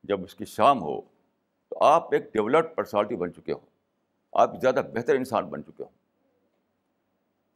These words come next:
यानी ऐसा दिन कि जब शुभ करें आप, तो उसकी शाम इस तरह हो कि आप ज़्यादा बेहतर इंसान बन चुके हो, ज़्यादा डेवलप्ड पर्सनैलिटी आपके अंदर पैदा हो चुकी हो।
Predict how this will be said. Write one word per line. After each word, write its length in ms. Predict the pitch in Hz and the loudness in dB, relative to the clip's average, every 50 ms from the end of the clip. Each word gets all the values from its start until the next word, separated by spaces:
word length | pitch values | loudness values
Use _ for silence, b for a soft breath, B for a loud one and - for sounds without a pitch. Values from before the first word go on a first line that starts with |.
| _ _ _ _ _ _ _ _ _ _ _ _ _ _ _ _ _ _ _ _ _ _ - | _ _ _ _ _ _ _ _ _ _ _ _ _ _ _ _ _ _ _ _ _ _ -4
यानी 100 | 95 107 | 2 4
ऐसा 300 | 120 139 143 165 156 139 | 4 4 6 4 4 2
दिन 260 | 113 120 151 151 139 | 4 0 -4 -4 -6
कि 440 | - - _ _ _ _ _ _ - | -8 -12 _ _ _ _ _ _ -4
जब 200 | 98 92 90 - | -4 -4 -4 -6
शुभ 320 | _ - 196 175 143 - | _ 0 0 0 0 -2
करें 180 | - 92 78 69 | -2 0 0 2
आप, 320 | 69 67 64 - - - _ _ _ _ _ _ _ _ _ _ _ _ _ | 2 2 0 0 -4 -14 _ _ _ _ _ _ _ _ _ _ _ _ _
तो 120 | - 87 | -8 -6
उसकी 220 | 95 92 - 101 95 | -6 -8 -10 -12 -10
शाम 340 | - - 123 139 127 113 113 | -2 0 0 2 2 0 -6
इस 140 | 110 - | -10 -8
तरह 120 | - 98 78 | -2 -2 -2
हो 300 | 78 76 65 53 - - _ _ _ _ _ _ _ _ _ | 0 0 -4 -6 -6 -10 _ _ _ _ _ _ _ _ _
कि 60 | - - - | -10 -2 2
आप 360 | 90 104 107 107 - - - | 4 4 4 2 -2 -10 -6
ज़्यादा 400 | - 185 190 180 180 151 107 - | 0 0 0 2 2 0 0 0
बेहतर 540 | 123 - - _ _ 156 175 185 185 165 131 | 0 -2 -10 _ _ -6 -4 -4 -2 -4 -4
इंसान 320 | 110 92 95 95 95 85 76 | -4 -4 -4 -2 -2 -2 -2
बन 180 | 65 71 73 | -2 -8 -10
चुके 220 | 73 - - - - | -10 -14 -12 -12 -12
हो, 100 | - - _ _ _ _ _ _ _ _ _ _ _ _ _ _ _ | -12 -12 _ _ _ _ _ _ _ _ _ _ _ _ _ _ _
ज़्यादा 260 | - 101 104 120 123 | 0 0 2 2 0
डेवलप्ड 580 | - - 90 85 92 120 147 - - 104 92 - - _ _ _ _ _ | 0 0 -2 0 2 0 0 0 -2 -6 -8 -8 -10 _ _ _ _ _
पर्सनैलिटी 440 | - 90 - - 113 110 117 113 110 | -4 -4 -2 0 0 0 0 2 2
आपके 240 | 95 85 - - 85 | 0 0 0 -2 -8
अंदर 120 | 82 76 | -8 -8
पैदा 280 | - - 73 76 69 69 | -6 -4 -4 -2 -2 -2
हो 120 | 78 73 | -4 -6
चुकी 240 | - - _ _ - | -10 -14 _ _ -20
हो। 120 | - - | -20 -20